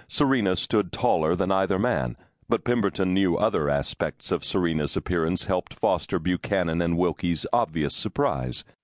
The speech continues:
Pants and boots instead of a dress and cloche hat, sun-bronzed skin that belied Serena's social class,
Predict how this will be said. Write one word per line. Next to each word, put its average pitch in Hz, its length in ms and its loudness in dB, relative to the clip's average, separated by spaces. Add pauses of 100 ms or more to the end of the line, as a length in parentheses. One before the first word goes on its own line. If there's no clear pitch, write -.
(240)
Pants 87 440 0
and 90 300 0
boots 92 460 0
instead 92 400 0
of 87 80 -2
a 98 40 0
dress 87 540 0
and 90 220 0
cloche 101 380 -2
hat, 82 340 -2 (340)
sun-bronzed 104 960 0
skin 82 540 0
that 78 160 0
belied 95 580 2
Serena's 90 480 0
social 95 400 -2
class, 69 420 -2